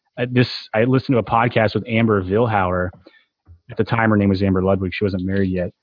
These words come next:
And it was, like, this first time somebody's other voice got in my head and was like, it inspired me. Something about her, it, it just made me for the first time wanna reach out and, and see, like, hey, maybe she has some kind of input towards my situation, because her story was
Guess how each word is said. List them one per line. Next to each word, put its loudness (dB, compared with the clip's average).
And -2
it 0
was, 0
like, 0
this -2
first 0
time 2
somebody's 0
other 2
voice 0
got 0
in 2
my 2
head 2
and 2
was 0
like, -2
it 0
inspired 2
me. 2
Something 0
about 0
her, 2
it, -4
it 0
just -2
made 2
me 2
for -6
the -6
first -2
time 2
wanna 4
reach 0
out 2
and, 0
and 0
see, -2
like, 0
hey, -2
maybe 2
she 0
has 2
some 2
kind 0
of 0
input 0
towards 0
my 2
situation, -2
because -4
her -4
story 2
was 0